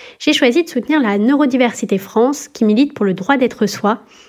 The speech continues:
car dans notre société en général, et du coup forcément dans le monde des entreprises, les différences ont encore du mal à être acceptées et accueillies avec toute la force qu'elles peuvent apporter. Je parle de toutes les différences,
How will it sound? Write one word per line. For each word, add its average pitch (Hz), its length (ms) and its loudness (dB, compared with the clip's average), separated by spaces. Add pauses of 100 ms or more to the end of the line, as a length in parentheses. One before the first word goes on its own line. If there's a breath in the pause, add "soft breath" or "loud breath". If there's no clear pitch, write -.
(120)
car 208 160 0
dans 202 120 2
notre 196 180 0
société 285 320 0
en 254 80 2
général, 226 640 0
et 226 80 -2
du 196 140 -2
coup 196 160 -8
forcément 269 540 0
dans 196 120 -2
le 190 80 0
monde 285 180 2
des 262 160 2
entreprises, 214 680 -2 (260 loud breath)
les 277 120 4
différences 254 560 0
ont 202 60 2
encore 240 220 0
du 202 120 -4
mal 240 240 2
à 202 40 2
être 190 200 -4
acceptées 233 600 -4
et 202 120 0
accueillies 226 340 0
avec - 260 -4
toute 285 220 -2
la 233 80 2
force 262 240 -4
qu'elles 202 180 -6
peuvent 262 220 -2
apporter. - 460 -6 (960 loud breath)
Je - 120 0
parle 202 220 2
de 196 80 2
toutes 247 220 -2
les 247 80 4
différences, 202 680 -2